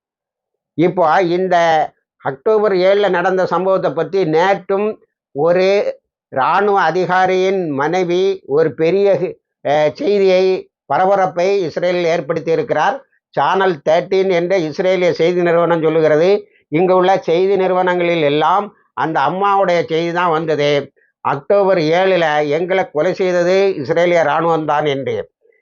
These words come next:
இப்போ இஸ்ரேலிய இராணுவத்துல ஒத்துக்கிட்டாங்க, "நாங்க சில ஆர்டர்ஸை, சில குடியிருப்புகளை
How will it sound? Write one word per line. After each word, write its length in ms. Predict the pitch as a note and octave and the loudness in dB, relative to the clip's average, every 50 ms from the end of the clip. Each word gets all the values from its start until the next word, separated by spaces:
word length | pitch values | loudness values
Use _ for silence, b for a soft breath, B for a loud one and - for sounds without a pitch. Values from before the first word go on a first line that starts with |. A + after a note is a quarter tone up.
| _ _ | _ _
இப்போ 340 | C3+ D3+ E3 G3 G3 G3+ F#3+ | -6 -6 -6 -2 0 0 0
இஸ்ரேலிய 460 | E3+ D3+ - F#3+ G3 G3 G3 G3 E3+ | 0 0 -2 -2 0 2 2 2 0
இராணுவத்துல 640 | D3 D3 D#3+ F#3+ G3 G3 G3 F3+ F#3+ F3+ F3 D#3+ D#3+ | 0 0 0 0 0 0 -2 -2 -2 0 0 0 0
ஒத்துக்கிட்டாங்க, 520 | D#3+ - F#3+ F#3+ F3+ F3+ E3 D#3+ D#3+ D#3+ D#3+ F#3 G3+ F#3+ - _ _ _ _ | -2 -2 -4 -2 -2 0 0 0 0 0 0 0 0 -2 -4 _ _ _ _
"நாங்க 380 | - B2+ C3 E3 G3 G3 F#3+ F3+ | -6 -4 -2 0 0 0 -2 -2
சில 220 | - F3+ F3 F3 | -2 -2 0 0
ஆர்டர்ஸை, 720 | D3 C#3 C#3+ E3 F#3+ G3 F#3+ F#3+ F3+ - - E3+ F3+ G#3 - - _ _ _ _ _ _ | 0 2 2 2 2 2 0 0 -2 -2 -2 0 0 -2 -2 -6 _ _ _ _ _ _
சில 320 | - D#3+ D#3+ F3+ F3 - | -4 -2 0 0 0 -2
குடியிருப்புகளை 880 | - E3 F3+ G3+ G#3 G3+ F#3+ E3+ F#3+ F3+ F3 F3 F3+ - A3 G#3 - | -2 -4 -2 0 0 0 0 -2 -2 -2 0 0 0 0 0 -2 -4